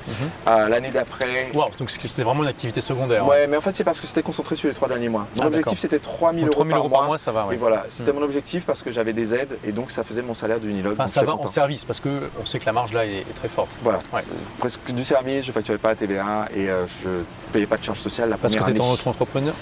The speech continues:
Speaker 1: Non,
Speaker 2: Parce que j'étais
Speaker 1: c'était avant l'auto-entreprise,
Speaker 2: j'étais
Speaker 1: c'était en micro-entreprise.
Speaker 2: micro-entrepreneur,
Speaker 1: Ouais.
Speaker 2: mais j'avais l'aide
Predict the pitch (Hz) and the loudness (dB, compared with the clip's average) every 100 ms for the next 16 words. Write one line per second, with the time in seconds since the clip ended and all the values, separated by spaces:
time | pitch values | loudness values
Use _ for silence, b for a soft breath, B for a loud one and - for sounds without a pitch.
0 | - 147 - 110 110 - 123 123 147 147 | 0 0 0 -2 -2 0 0 2 2 2
1 | 175 - 139 135 131 - 107 139 170 170 | 2 0 -2 -2 -2 0 2 2 2 2
2 | 156 - - 127 147 - 123 107 - 107 | 2 2 2 2 2 2 0 -2 -4 0
3 | 104 107 113 131 | 2 4 4 2